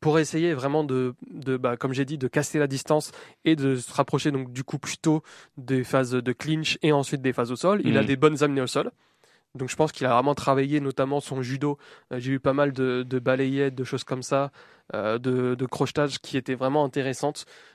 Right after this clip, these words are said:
Speaker 1: euh, pour, euh, amener. Donc, euh, c'était, je, pa-, je fais notamment référence à son combat contre Paul Craig,
Speaker 2: Oui.
Speaker 1: donc pour amener Paul Craig au sol.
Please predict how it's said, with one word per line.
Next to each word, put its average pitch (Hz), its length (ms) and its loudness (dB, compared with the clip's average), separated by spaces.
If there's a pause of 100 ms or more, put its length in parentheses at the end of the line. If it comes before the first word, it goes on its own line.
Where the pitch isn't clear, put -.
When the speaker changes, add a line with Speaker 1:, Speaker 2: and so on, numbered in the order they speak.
(120)
Speaker 1:
euh, 127 380 0
pour, 151 260 2
euh, 139 120 6
amener. 147 300 2 (100)
Donc, 135 220 -6
euh, 127 100 0
c'était, - 240 -6 (180)
je, - 100 -18
pa-, - 140 -2
je - 100 -10
fais 147 80 0
notamment 156 320 4
référence 160 360 0
à 156 60 0
son 139 100 -10
combat 139 220 -2
contre 131 200 -4
Paul 131 160 -2
Craig, 143 300 -2 (200)
Speaker 2:
Oui. 120 200 4
Speaker 1:
donc - 100 -4
pour 156 160 6
amener 156 200 4
Paul 143 180 2
Craig 147 260 0
au 135 60 2
sol. 185 300 4